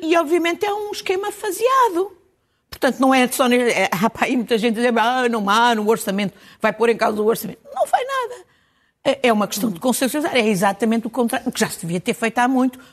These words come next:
porque eu acho que esta é uma área onde de facto houve graves erros, porque ta-, está muito para além da questão financeira. É que realmente se abalou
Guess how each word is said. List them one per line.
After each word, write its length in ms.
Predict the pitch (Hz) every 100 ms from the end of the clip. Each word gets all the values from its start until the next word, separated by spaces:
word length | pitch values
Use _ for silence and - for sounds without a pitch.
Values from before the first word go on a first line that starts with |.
| -
porque 240 | 175 175
eu 140 | 170 151
acho 260 | 190 190
que 100 | -
esta 200 | 196 -
é 40 | 214
uma 160 | 220
área 460 | 196 196 220 233 269 _ _
onde 140 | - 208
de 80 | -
facto 240 | 185 -
houve 160 | 202 170
graves 400 | 185 180 196 254
erros, 400 | 226 160 - _ _ _ -
porque 560 | 196 - - 95 196 - _ _
ta-, 120 | - -
está 240 | - 247
muito 300 | 233 285 -
para 120 | 277
além 200 | 247 247
da 100 | 247
questão 300 | 254 - 254
financeira. 680 | 247 254 269 - 285 262 196 _ _ _ _ -
É 80 |
que 200 | - -
realmente 580 | 175 226 233 208 214 214
se 220 | - -
abalou 520 | 311 302 240 190 160